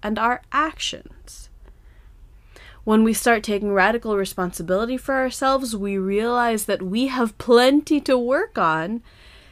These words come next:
and we stop pointing fingers and allowing ourselves to be distracted by the things we cannot control, namely the choices and actions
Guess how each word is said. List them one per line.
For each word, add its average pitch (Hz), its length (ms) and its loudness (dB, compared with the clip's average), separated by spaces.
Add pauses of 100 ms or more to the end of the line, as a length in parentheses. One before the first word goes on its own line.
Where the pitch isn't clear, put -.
(160)
and 233 300 4
we 254 120 0
stop - 680 2 (100)
pointing 262 480 -2
fingers 269 880 -2
and 202 160 0
allowing 214 480 2
ourselves 208 400 -4
to - 80 -12
be 196 140 -8
distracted 196 800 -2 (380)
by 214 180 8
the 202 100 -4
things 208 380 -2
we 196 100 -6
cannot 196 640 0
control, 196 640 -2
namely 220 400 -2
the 196 100 -8
choices 202 540 -6
and 185 180 -6
actions 180 540 -4